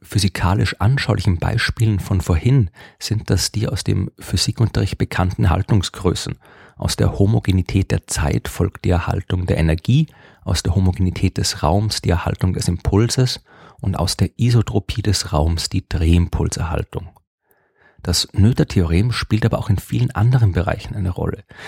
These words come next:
In der modernen Teilchenphysik erklärt es zum Beispiel Erhaltungsgrößen wie die elektrische Ladung. Albert Einstein war äußerst begeistert von Noethers Arbeit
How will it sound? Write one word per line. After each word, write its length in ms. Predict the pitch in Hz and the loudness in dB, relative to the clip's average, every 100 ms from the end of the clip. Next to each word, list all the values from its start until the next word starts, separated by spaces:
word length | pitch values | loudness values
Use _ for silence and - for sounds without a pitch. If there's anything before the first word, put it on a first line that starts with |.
| - - | -8 0
In 140 | 95 | 2
der 100 | 92 | 4
modernen 420 | 92 87 90 87 | 4 4 2 2
Teilchenphysik 720 | - 104 139 143 - - - | 0 0 0 0 0 0 -2
erklärt 280 | - - 101 | -4 -4 -4
es 100 | - | -2
zum 160 | 90 90 | -2 0
Beispiel 360 | 92 - - | -2 0 0
Erhaltungsgrößen 1120 | 87 - 98 - 98 - - 92 85 - 90 | 0 0 -2 -2 -4 -4 0 0 0 0 0
wie 80 | 92 | 0
die 160 | 95 - | 0 0
elektrische 500 | 85 80 - - 85 | 0 -2 -2 0 0
Ladung. 500 | 82 101 - - - _ _ _ _ _ - | 2 2 0 -2 -8 _ _ _ _ _ -4
Albert 380 | 101 104 - - | 0 2 2 2
Einstein 600 | 117 147 - - 85 85 | 2 2 0 0 0 0
war 180 | 82 - | -2 0
äußerst 380 | 117 - - | -2 0 -2
begeistert 500 | - - - - - | -4 -2 -2 -2 -4
von 220 | - - 87 | -2 0 2
Noethers 340 | 80 95 - | 0 0 -2
Arbeit 420 | 80 78 - - | -2 -2 -2 -8